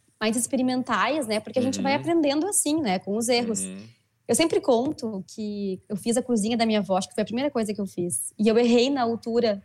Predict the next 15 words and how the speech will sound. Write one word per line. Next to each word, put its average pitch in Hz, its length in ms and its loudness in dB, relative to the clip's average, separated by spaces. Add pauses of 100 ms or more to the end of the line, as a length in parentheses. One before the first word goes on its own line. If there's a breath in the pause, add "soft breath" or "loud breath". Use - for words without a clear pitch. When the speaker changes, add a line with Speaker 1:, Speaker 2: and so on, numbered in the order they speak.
(140)
Speaker 1:
do, 202 400 -4
Speaker 2:
<laughs> 196 300 -2
Speaker 1:
da 202 80 0
bancada 220 540 0
do 233 120 0
cooktop 214 540 -4
dela. 175 380 -4
Speaker 2:
É. 113 280 -8 (600 soft breath)
Speaker 1:
Fiz, 220 180 0 (120)
fiz 220 120 0
alta 202 280 2
demais. 170 600 -6
Speaker 2:
E 101 140 -4
aí? 92 320 -6 (160)
Speaker 1:
E, 202 1000 0